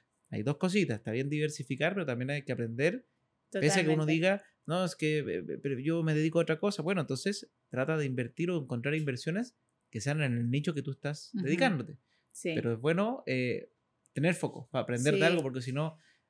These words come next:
Speaker 1: eh,
Speaker 2: Sí.
Speaker 1: vaya, o sea, no te va a ir mal, porque vas a tener que crecer, vas a tener que invertir de forma muy disciplinada para no, eh, en tentarse con la salida, la entrada, porque
Speaker 2: Ujú.
Speaker 1: si no sabes nada,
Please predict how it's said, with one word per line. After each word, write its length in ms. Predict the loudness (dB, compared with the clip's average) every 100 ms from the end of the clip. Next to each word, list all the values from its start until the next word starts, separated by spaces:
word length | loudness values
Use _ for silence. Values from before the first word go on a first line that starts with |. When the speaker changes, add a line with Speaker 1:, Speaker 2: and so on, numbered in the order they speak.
| -6
Speaker 1:
eh, 400 | 0 2 2 0
Speaker 2:
Sí. 60 | -4
Speaker 1:
vaya, 380 | -2 -2 -2 0
o 40 |
sea, 280 | 6 6 4 -12 _ _ -8
no 100 | -2
te 60 | 2
va 80 | 2
a 40 |
ir 80 | 2
mal, 280 | 0 -2 -6 _ _ -12
porque 260 | -10 -6 -2
vas 140 | -2
a 40 |
tener 140 | -4 -6
que 100 | -8
crecer, 400 | -8 -6 -6 -8 _
vas 140 | -6
a 20 | -4
tener 120 | -4
que 60 | -4
invertir 280 | -4 -4 -6
de 80 |
forma 260 | -4 -4 -2
muy 240 | 0 0
disciplinada 680 | 0 -2 -4 -2 0 2 0
para 200 | 0 0
no, 440 | 0 -2 -2 -2 -4
eh, 360 | -6 -6 -8 _
en 320 | -12 -8 -8 -4
tentarse 560 | -2 2 0 2 -2
con 160 | -2 -4
la 80 | -4
salida, 360 | -4 -4 -2
la 80 | -2
entrada, 260 | -4 -2 -2
porque 140 | -2
Speaker 2:
Ujú. 40 | -2
Speaker 1:
si 40 |
no 80 | -2
sabes 200 | -2 -2
nada, 340 | 0 -2 -4